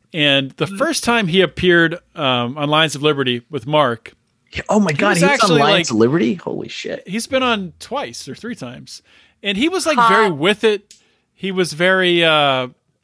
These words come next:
Speaker 1: yeah, he made sense. And when he told the story, when he talked about the murder, it was like, "Wow, that actually, that makes a lot of sense." But
Speaker 2: Yeah.
Speaker 1: <laughs> the past couple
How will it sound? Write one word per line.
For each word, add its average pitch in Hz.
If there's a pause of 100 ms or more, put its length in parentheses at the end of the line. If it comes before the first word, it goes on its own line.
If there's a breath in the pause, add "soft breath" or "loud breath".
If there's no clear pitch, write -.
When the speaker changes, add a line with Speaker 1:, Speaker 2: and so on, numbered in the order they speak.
(180)
Speaker 1:
yeah, 269 (540)
he 226
made 214
sense. 175
And 185
when 214
he 240
told 226
the 240
story, 185
when 190
he 180
talked 175
about 175
the 175
murder, 147
it 208
was 208
like, 240
"Wow, 349
that 143
actually, 170 (340 loud breath)
that 214
makes 160
a 185
lot 175
of 160
sense." 202
But 151 (140)
Speaker 2:
Yeah. 117 (100)
Speaker 1:
<laughs> -
the 202
past -
couple 302